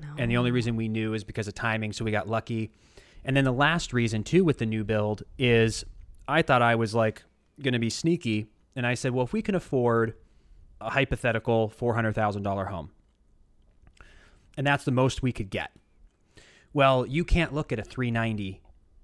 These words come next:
Speaker 1: home because most likely people are gonna bid four twenty, four thirty, so you're out.
Speaker 2: Exactly.
Speaker 1: So you go, "Ah, well, I'll look at a property that's three sixty, and then I'll bid four hundred and I'll get it."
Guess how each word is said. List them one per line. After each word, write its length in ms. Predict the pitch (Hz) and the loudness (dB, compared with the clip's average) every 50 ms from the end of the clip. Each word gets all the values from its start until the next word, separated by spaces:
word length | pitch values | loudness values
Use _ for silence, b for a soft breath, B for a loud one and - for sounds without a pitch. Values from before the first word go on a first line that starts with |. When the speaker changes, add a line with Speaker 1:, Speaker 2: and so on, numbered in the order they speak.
| _ _ | _ _
Speaker 1:
home 400 | - 147 143 120 98 87 95 - - - - - _ _ _ _ _ _ _ _ _ _ | -2 0 0 0 0 -4 -10 -12 -16 -20 -20 -20 _ _ _ _ _ _ _ _ _ _
because 360 | - 127 - - 123 117 107 113 | -6 -6 -2 0 -2 -2 0 2
most 280 | 120 127 123 113 - 120 | 2 2 0 0 -4 -2
likely 580 | 113 131 135 123 - 117 104 101 98 95 - - - _ _ _ _ _ _ _ | 0 0 0 0 0 -4 -2 -2 -4 -6 -8 -12 -20 _ _ _ _ _ _ _
people 280 | - 127 117 - 117 | -4 -2 0 2 2
are 60 | 113 | 2
gonna 140 | 107 110 107 | 2 0 -2
bid 380 | 101 - 113 110 104 104 98 - - - - _ - | 0 0 0 0 0 -2 -4 -10 -12 -20 -20 _ -20
four 260 | - - 117 110 107 | -10 -4 -4 -4 0
twenty, 300 | - - - 113 104 101 95 | 0 2 2 2 -2 -2 -4
four 200 | - 104 101 92 | -4 -4 -4 -2
thirty, 320 | - - 135 123 107 85 | 0 2 2 2 0 -2
so 140 | 110 - - | -6 -8 -8
you're 200 | 104 98 98 - | -6 -6 -6 -4
out. 180 | 117 107 87 190 | -4 -4 -4 -6
Speaker 2:
Exactly. 240 | 190 190 190 190 175 b b b b b b b b b - | -8 -10 -12 -12 -14 b b b b b b b b b -6
Speaker 1:
So 120 | - 127 | -2 0
you 120 | 131 143 | 0 2
go, 200 | 135 127 110 104 - | 2 0 -2 -4 -4
"Ah, 380 | 110 120 139 127 110 90 87 85 | -4 -4 -4 -4 -6 -8 -10 -8
well, 120 | 101 107 110 | -4 -2 0
I'll 180 | 135 160 160 | 0 2 0
look 180 | 143 127 - 117 | 0 -2 -4 -6
at 60 | 107 | -10
a 40 | 98 | -10
property 540 | - _ - - 104 101 - - 104 104 98 | -12 _ -8 -6 -6 -6 -6 -6 -8 -8 -8
that's 240 | 92 92 - - | -8 -10 -12 -16
three 240 | - - 117 113 98 | -12 -8 -8 -8 -6
sixty, 640 | - - - 226 220 220 - - - - 82 - - _ _ _ _ _ _ _ _ _ _ _ _ _ | -8 -4 -4 -4 -4 -4 -6 -10 -10 -12 -12 -14 -16 _ _ _ _ _ _ _ _ _ _ _ _ _
and 140 | - 123 127 | -10 -6 -4
then 80 | 131 127 | -2 -2
I'll 120 | 113 107 | -2 -2
bid 200 | 104 110 101 - | -4 -4 -6 -4
four 220 | - - 107 104 - | -8 -8 -8 -8 -8
hundred 500 | - - 165 170 160 117 107 92 87 - - _ _ | -4 -2 0 0 0 0 -2 -4 -6 -10 -14 _ _
and 120 | 107 104 | -10 -10
I'll 120 | 95 90 92 | -8 -10 -8
get 220 | - - 123 104 | -4 -2 -2 -2
it." 160 | 82 - - | -4 -8 -12